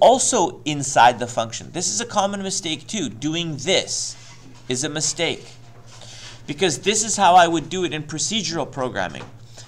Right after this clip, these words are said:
But the fact is, is that this function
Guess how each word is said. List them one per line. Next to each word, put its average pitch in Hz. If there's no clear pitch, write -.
But -
the 175
fact 240
is, 165
is 143
that 156
this 170
function 202